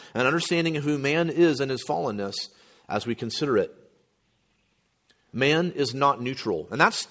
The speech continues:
kind of where we tend to, we kind of struggle when we think about mankind being neutral, as if,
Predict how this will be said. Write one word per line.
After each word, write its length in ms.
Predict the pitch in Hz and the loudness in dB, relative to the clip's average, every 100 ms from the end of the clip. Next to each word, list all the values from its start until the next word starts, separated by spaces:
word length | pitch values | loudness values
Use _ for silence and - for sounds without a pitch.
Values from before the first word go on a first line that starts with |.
| _ | _
kind 220 | - 208 | 0 2
of 60 | 190 | 4
where 120 | 160 | 4
we 120 | 139 | 2
tend 320 | - 156 151 | -2 -4 -2
to, 200 | 147 107 - - - - - _ - | 2 2 0 -16 -20 -20 -20 _ -10
we 80 | 120 | -4
kind 180 | 170 | 0
of 140 | 143 101 - | 0 0 -6
struggle 460 | - - 160 165 120 | -6 4 6 6 4
when 80 | |
we 100 | 120 | 2
think 160 | 117 151 | 0 0
about 440 | 139 117 104 - | 4 4 2 -4
mankind 600 | 123 143 131 156 143 127 | -4 -4 -2 0 0 0
being 300 | 117 123 104 | -4 -6 -6
neutral, 500 | 120 147 - 117 95 | -6 -6 0 0 2
as 260 | - 120 120 | 4 4 6
if, 260 | 123 110 | 2 2